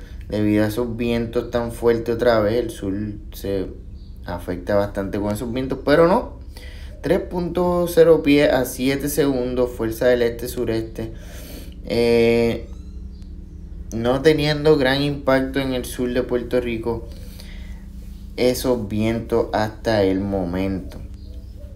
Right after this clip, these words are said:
Así que vamos a estar bien pendientes durante el día de hoy y de mañana para ver qué es lo que está pasando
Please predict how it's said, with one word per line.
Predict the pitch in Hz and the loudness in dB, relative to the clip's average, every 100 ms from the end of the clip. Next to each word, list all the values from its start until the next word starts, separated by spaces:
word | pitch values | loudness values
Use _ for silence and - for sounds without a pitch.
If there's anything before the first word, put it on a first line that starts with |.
| - - - - - - | -16 -14 -14 -14 -14 -12
Así | - - | -12 -6
que | 104 | 0
vamos | 95 87 90 | 0 0 -2
a | 98 98 | -2 -2
estar | 98 104 95 | 0 0 2
bien | 98 98 | 0 0
pendientes | 90 104 107 117 117 135 | 0 0 2 0 0 0
durante | 123 104 98 - | 2 0 -2 -6
el | 92 | -2
día | 98 113 | 4 8
de | 123 | 10
hoy | 123 123 | 10 8
y | |
de | 123 | 6
mañana | 123 127 120 117 123 123 - - - - | 2 2 2 2 2 0 -4 -14 -14 -8
para | - 110 113 | 0 4 6
ver | 117 - | 4 4
qué | 123 | 4
es | 123 | 6
lo | 127 | 4
que | 120 | 2
está | 117 113 | 0 0
pasando | 113 107 107 104 107 107 107 | 2 0 0 0 0 -2 -2